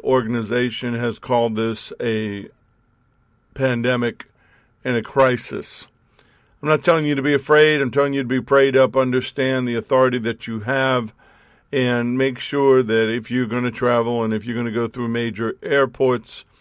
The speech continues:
you do what you need to, to protect yourself and your loved ones. If you want to get updates on this and other things about prophecy, the end times, politics, whatever it might be, go to facebook dot com forward slash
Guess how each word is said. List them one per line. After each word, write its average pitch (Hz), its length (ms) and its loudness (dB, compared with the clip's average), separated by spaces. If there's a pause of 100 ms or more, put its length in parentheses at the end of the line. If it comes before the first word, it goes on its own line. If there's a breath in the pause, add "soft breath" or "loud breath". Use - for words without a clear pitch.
(460 soft breath)
you 117 100 -4
do 127 220 4
what 127 180 0
you 120 60 -6
need 120 320 -2
to, 120 180 -2
to 104 80 -6
protect 113 460 -6
yourself 110 440 -2
and 104 80 -8
your 104 100 -2
loved 101 300 0
ones. 104 320 -12 (560 soft breath)
If 117 140 0
you 135 140 2
want 151 160 6
to 143 60 4
get 139 140 6
updates 143 540 2
on 135 160 4
this 135 240 2
and 123 100 0
other 127 280 4
things 135 340 -2
about 123 260 2
prophecy, 127 640 -2
the 120 160 -4
end 127 240 -2
times, 127 460 -2
politics, 123 640 0
whatever 123 360 2
it 113 120 0
might 127 380 -2
be, 120 400 -4 (720 soft breath)
go 143 120 6
to 139 120 4
facebook 143 500 0
dot 139 260 -2
com 135 280 0
forward 135 320 4
slash 131 440 2